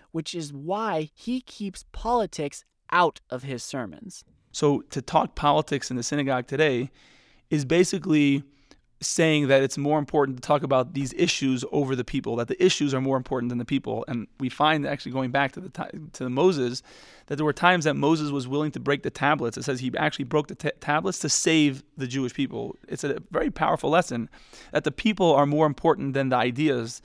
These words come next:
Speaker 2: The people are even more important than the mitzvahs, meaning if someone breaks a mitzvah, do you break your connection with them? No, God forbid, you still love them.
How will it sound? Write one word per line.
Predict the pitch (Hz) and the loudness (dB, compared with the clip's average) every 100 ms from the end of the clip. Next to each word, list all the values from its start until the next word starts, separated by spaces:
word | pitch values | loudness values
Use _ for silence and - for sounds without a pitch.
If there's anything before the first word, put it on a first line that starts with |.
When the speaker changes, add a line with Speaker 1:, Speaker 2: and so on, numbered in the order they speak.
| - - | -18 -10
Speaker 2:
The | 127 | -6
people | - 214 208 | -2 2 6
are | 170 | 6
even | 160 156 | 6 4
more | 165 | 2
important | 160 - 165 151 | 2 2 0 2
than | 151 | 0
the | 147 | 0
mitzvahs, | 202 - 127 123 | -2 -2 -4 0
meaning | 143 147 147 - - - | 0 -2 -4 -14 -8 -6
if | |
someone | - 190 170 | 0 2 2
breaks | 156 165 | 2 2
a | 147 | 2
mitzvah, | 160 185 139 135 | 0 2 4 4
do | 127 139 | 4 -2
you | 135 131 | 0 0
break | 127 143 143 143 | -4 -2 0 0
your | 143 | -2
connection | 139 139 - | -2 -4 -4
with | 180 | -4
them? | 202 180 - 156 | -2 -4 -2 2
No, | 208 | 2
God | 139 139 147 | 2 -2 -2
forbid, | 160 202 135 | -2 -2 -2
you | 127 | -4
still | 156 | 0
love | 156 202 | 4 2
them. | 143 127 | 2 -4